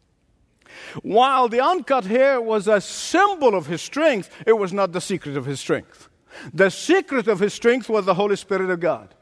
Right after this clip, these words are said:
The one thing that strikes you about Samson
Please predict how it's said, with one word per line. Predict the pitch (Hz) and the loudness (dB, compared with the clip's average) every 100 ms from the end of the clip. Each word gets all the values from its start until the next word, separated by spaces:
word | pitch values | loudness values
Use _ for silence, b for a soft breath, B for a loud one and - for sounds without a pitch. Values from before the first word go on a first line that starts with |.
| _ _ _ _ _ _ _ B B B | _ _ _ _ _ _ _ B B B
The | 151 170 | 0 2
one | 269 415 359 | 4 2 0
thing | 269 247 | -4 -2
that | 202 180 | 0 -2
strikes | - - 233 208 - | -4 0 0 0 -2
you | 180 165 175 | -2 0 -2
about | 147 190 214 170 _ - | 0 2 2 -2 _ -12
Samson | - 185 147 - 90 | -2 0 0 -4 -16